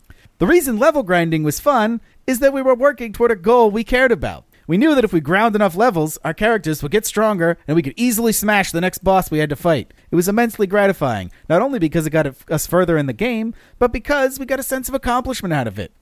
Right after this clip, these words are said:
So when people act like kids won't work or do boring tasks to accomplish their goals, I laugh. Of course they will. They just won't do it to accomplish your goals. If a kid really wants something and can see their hard work will get it, they'll do the hard work. And if you're working hard toward accomplishing a goal you really care about,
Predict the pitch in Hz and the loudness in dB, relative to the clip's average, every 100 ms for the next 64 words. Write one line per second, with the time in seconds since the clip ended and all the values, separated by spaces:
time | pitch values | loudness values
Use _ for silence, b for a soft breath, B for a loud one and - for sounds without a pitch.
0 | _ - 240 294 269 196 254 - 202 170 | _ 0 2 4 0 0 -2 0 -4 -2
1 | 233 233 180 196 135 190 233 - - 160 | -4 -2 0 0 4 4 4 0 -12 -10
2 | 180 151 196 196 156 208 208 190 - 151 | -8 0 0 0 -2 -2 -2 -2 -6 -4
3 | 151 190 202 196 - 147 156 208 175 160 | -2 0 0 -2 -2 -2 2 4 2 0
4 | - 165 160 185 214 170 - - b b | -6 -6 -4 -4 -2 -4 -6 -18 b b
5 | 262 - 285 254 247 226 214 180 135 104 | -6 2 2 2 -4 2 4 4 2 -4
6 | b b 240 254 254 233 - 254 226 202 | b b -2 -2 0 -2 0 0 2 0
7 | 202 202 202 220 - 151 214 262 269 165 | 0 0 2 0 -2 0 4 6 6 2
8 | 147 110 87 - - _ _ _ 190 185 | -4 -6 -10 -14 -14 _ _ _ -4 -2
9 | - 277 226 240 208 175 269 247 139 113 | -2 0 2 4 4 4 0 -2 -8 -8
10 | 143 175 - 165 143 - 247 170 135 196 | -10 -8 -4 -4 -4 -2 -2 -2 0 2
11 | 196 175 185 143 131 226 214 139 b b | 2 2 0 -2 -2 -2 -2 -6 b b
12 | 156 214 139 233 240 196 196 202 185 220 | 0 0 -2 -4 -2 0 2 2 4 0
13 | 123 - b b - 165 160 226 226 185 | -2 -12 b b -2 0 2 0 -2 -2
14 | 240 254 240 208 202 - 208 214 196 202 | 0 2 0 0 -2 -2 -6 -6 -6 -6
15 | 165 147 226 214 170 196 196 165 233 226 | -6 0 2 2 2 2 0 -2 -2 -2
16 | 143 143 170 | 0 -2 -4